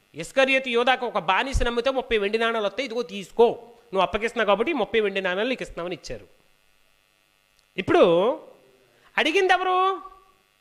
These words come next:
యెహోవా. ఇచ్చింది ఎవరికి? ఇచ్చింది ఎవరికి? ఇస్కరియోతు యూదాకి. అడిగింది ఎవరు? యెహోవా. అయితే ఇచ్చింది ఎవరికంటే ఇస్కరియోతు యూదాకి. పాయింట్ అర్థమవుతుందా?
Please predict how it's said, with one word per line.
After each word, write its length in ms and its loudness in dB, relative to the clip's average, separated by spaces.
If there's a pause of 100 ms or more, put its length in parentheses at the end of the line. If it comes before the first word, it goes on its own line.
(560)
యెహోవా. 500 2 (300)
ఇచ్చింది 360 2
ఎవరికి? 600 0 (1040)
ఇచ్చింది 360 2
ఎవరికి? 500 0 (380)
ఇస్కరియోతు 420 4
యూదాకి. 480 2 (200)
అడిగింది 380 2
ఎవరు? 380 2 (580)
యెహోవా. 360 4
అయితే 280 0
ఇచ్చింది 400 2
ఎవరికంటే 500 0
ఇస్కరియోతు 440 0
యూదాకి. 500 2 (600)
పాయింట్ 180 2
అర్థమవుతుందా? 500 0